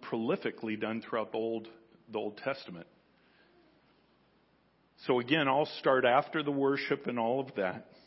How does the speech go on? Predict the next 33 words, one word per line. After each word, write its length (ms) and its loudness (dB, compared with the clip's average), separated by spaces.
I 80 4
said, 180 2
"Father, 320 12
at 120 6
this 240 8
time, 280 8
the 60 6
prosecution 720 6
asks 300 8
that 160 4
this 160 6
court 260 10
be 120 2
sealed 380 4
by 140 12
the 80 4
power 300 8
of 100 0
the 100 8
Holy 260 4
Spirit. 440 4
I 60 6
release 340 8
warring 280 6
angels 460 4
to 120 -12
cover 220 8
each 200 0
door, 240 8
window, 340 6
and 100 4
opening, 460 4
to 120 -12